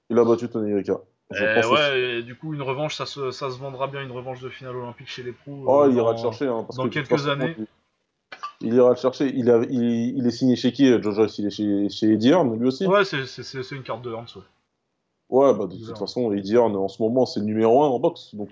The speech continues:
Speaker 1: quand
Speaker 2: Ah, bah, c'est le
Speaker 1: Eddie Hearn
Speaker 2: patron,
Speaker 1: veut
Speaker 2: ouais.
Speaker 1: faire un combat,
Speaker 2: S'il veut faire un
Speaker 1: il y a
Speaker 2: combat,
Speaker 1: pas
Speaker 2: c'est lui
Speaker 1: grand-chose
Speaker 2: qui a
Speaker 1: que
Speaker 2: les
Speaker 1: tu
Speaker 2: sous,
Speaker 1: puisses
Speaker 2: hein.
Speaker 1: faire, ouais.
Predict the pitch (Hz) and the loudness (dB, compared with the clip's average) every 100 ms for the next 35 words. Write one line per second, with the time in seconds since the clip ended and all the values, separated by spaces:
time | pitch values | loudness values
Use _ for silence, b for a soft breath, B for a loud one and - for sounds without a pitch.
0 | - - 160 139 127 117 123 135 190 135 | -6 2 2 4 0 0 0 -2 0 2
1 | 170 123 113 117 113 113 143 147 _ _ | 4 4 2 -2 -6 2 2 2 _ _
2 | _ _ _ - - 147 143 127 139 131 | _ _ _ -20 -18 -12 -12 -8 -8 -6
3 | 117 165 123 120 131 - 147 170 208 165 | -6 0 0 0 -4 -10 -10 -12 -12 -6
4 | 98 | -6